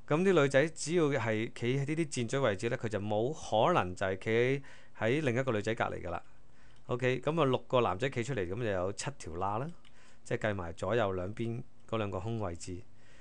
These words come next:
噉即係第一個女仔有幾個選擇呢？第一個女仔有七個選擇，第二個女仔就有六個選擇，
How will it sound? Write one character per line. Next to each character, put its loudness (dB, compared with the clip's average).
噉 0
即 8
係 10
第 8
一 10
個 6
女 8
仔 6
有 8
幾 4
個 8
選 -2
擇 2
呢？ -4
第 0
一 4
個 4
女 0
仔 0
有 0
七 -2
個 -4
選 -6
擇， -4
第 -6
二 -4
個 -4
女 -2
仔 -2
就 -2
有 0
六 -4
個 -6
選 -6
擇， -4